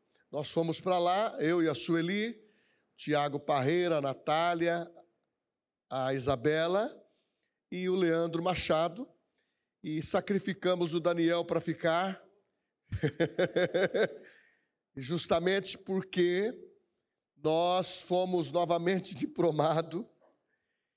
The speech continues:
O pastor já recebeu quatro, cinco unções pastorais, mas aí você diz o seguinte:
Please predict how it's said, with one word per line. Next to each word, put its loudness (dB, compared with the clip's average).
O -14
pastor 0
já 2
recebeu 0
quatro, 0
cinco 0
unções 2
pastorais, 0
mas 2
aí 4
você 2
diz -2
o -8
seguinte: -2